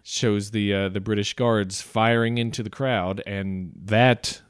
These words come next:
that circulated through the colonies after that and, and really stirred up the, the hornet's nest.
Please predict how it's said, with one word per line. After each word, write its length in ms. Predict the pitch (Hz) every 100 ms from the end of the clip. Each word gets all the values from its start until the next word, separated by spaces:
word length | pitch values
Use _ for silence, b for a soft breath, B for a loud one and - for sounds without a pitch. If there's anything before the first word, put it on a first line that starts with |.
| -
that 200 | 139 147
circulated 760 | - 143 131 117 95 90 90 101
through 460 | - 101 87 87 85
the 100 | 92
colonies 600 | - 107 101 92 85 90
after 240 | 95 90 90
that 380 | 92 104 92 78
and, 200 | 95 92
and 260 | 98 92
really 240 | 98 92 87
stirred 440 | - - 98 92
up 160 | 92 -
the, 260 | 85 82
the 180 | 85 85
hornet's 380 | 101 90 82 -
nest. 360 | 82 78 -